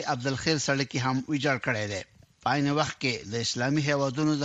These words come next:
همکاریو سازمان یا او آی سی پر غړو هیوادونو باندې غږ کړی دی چې په افغانستان کې د وروستیو تباه کوونکو سیلابونو قربانیانو سره عاجلې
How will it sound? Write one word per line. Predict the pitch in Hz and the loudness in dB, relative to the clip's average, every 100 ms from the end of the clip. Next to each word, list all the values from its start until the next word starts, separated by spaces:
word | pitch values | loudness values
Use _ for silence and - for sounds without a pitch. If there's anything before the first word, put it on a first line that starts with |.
| 131 | 0
همکاریو | 127 135 139 151 131 | 0 0 0 0 -2
سازمان | 127 127 120 143 160 151 | -2 -2 0 2 2 2
یا | 151 | 0
او | 151 - 135 | 0 -2 -2
آی | 123 113 | -2 -4
سی | - 160 214 147 | -2 -4 -4 -4
پر | 147 131 | -2 2
غړو | 175 170 | 4 4
هیوادونو | 139 135 131 156 147 | 2 2 2 2 4
باندې | 135 131 123 | 2 2 2
غږ | 151 170 | 0 2
کړی | 156 135 | 0 0
دی | 139 147 | 0 -2
چې | 131 | -2
په | 135 | -2
افغانستان | 120 131 135 - 147 143 | 0 0 0 0 0 0
کې | - 135 | -2 -4
د | 131 | -2
وروستیو | 123 110 160 151 - | -4 -4 -2 -2 -2
تباه | 123 123 127 | 0 0 0
کوونکو | 143 147 151 170 - | 0 0 -2 -6 -4
سیلابونو | 147 135 135 147 123 - | 0 2 2 2 2 -2
قربانیانو | 139 131 139 151 147 131 | -6 0 2 2 2 2
سره | 139 135 | 0 0
عاجلې | 139 120 135 | -2 -2 -2